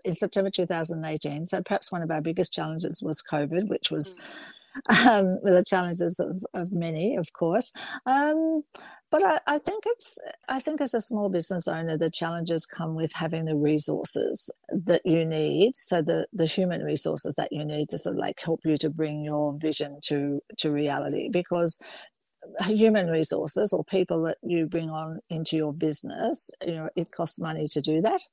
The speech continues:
Speaker 1: So it's, it's really, um, you know, being able to manage that financial, the financial elements of a startup.
Speaker 2: Hmm. You won the National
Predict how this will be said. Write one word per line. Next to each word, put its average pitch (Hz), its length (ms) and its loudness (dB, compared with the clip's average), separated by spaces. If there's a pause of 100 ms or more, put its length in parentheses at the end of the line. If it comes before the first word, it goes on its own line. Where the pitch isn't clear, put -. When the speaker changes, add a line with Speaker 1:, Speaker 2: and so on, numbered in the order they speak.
(380)
Speaker 1:
So 165 320 4
it's, - 460 -2
it's 165 180 2
really, 160 800 4
um, 156 520 -8 (120)
you 175 140 -4
know, 147 80 -4
being 165 260 -2
able 165 240 0
to - 140 -4
manage 156 760 -2 (120)
that - 200 -4 (640)
financial, 160 800 -2
the 175 180 0
financial 156 540 0
elements 139 460 -2
of 139 100 -4
a - 40 -4
startup. - 500 -4 (580)
Speaker 2:
Hmm. 170 340 -4 (840)
You 220 220 0
won 214 340 2
the 262 100 0
National 214 400 0